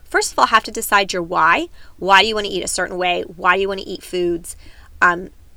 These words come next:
are you gonna follow a certain diet? Are you not? I'm not a diet person. I have leaned away from the all or nothing approach. And I am more into the approach of balance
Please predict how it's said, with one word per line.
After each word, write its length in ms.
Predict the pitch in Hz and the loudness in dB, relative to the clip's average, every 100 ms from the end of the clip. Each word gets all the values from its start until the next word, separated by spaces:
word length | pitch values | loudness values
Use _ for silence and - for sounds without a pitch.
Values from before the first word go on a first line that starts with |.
| - - - | -18 -14 2
are 120 | 202 | 2
you 120 | 202 | 2
gonna 220 | 196 202 180 | 0 -2 -2
follow 400 | - 185 196 196 | 2 2 4 0
a 60 | |
certain 320 | - 185 180 | -2 -6 -6
diet? 320 | 165 175 175 175 | 2 2 2 0
Are 100 | 170 | -4
you 120 | 170 | -4
not? 320 | 175 196 - - | -2 -2 -2 4
I'm 260 | 196 233 247 | 6 6 4
not 160 | 214 | 2
a 60 | 196 | 2
diet 280 | 180 - - | -2 -4 -8
person. 440 | 156 - 170 165 - | -10 -8 -8 -10 -4
I 360 | 190 180 185 185 | 4 4 4 -4
have 220 | - 185 - - - - - | -6 -8 -10 -20 -20 -20 -14
leaned 300 | 175 196 190 | -8 -6 -6
away 300 | 180 185 190 | -4 -2 -2
from 200 | 202 214 | -4 -6
the 100 | 208 | -2
all 180 | 185 180 | 0 0
or 80 | 180 | -2
nothing 280 | 170 175 | -6 -8
approach. 580 | - - 180 170 - - - - - - - - | -8 -4 -4 -2 -6 -8 -12 -20 -18 -18 -12 -2
And 480 | 208 190 185 185 - - | 2 2 0 -4 -8 4
I 200 | 180 185 | 6 6
am 140 | 190 | 2
more 480 | 180 185 185 190 190 - | -4 -4 -2 -2 -2 -4
into 540 | 190 180 - - 190 | -8 -4 -6 -6 -8
the 260 | 180 175 175 | -4 -4 -4
approach 480 | 190 - 175 175 - - | -6 -8 -6 -6 -6 -2
of 380 | 196 180 - | -2 -2 -6
balance 640 | 175 160 208 339 403 - | -2 -2 -2 -6 -8 -12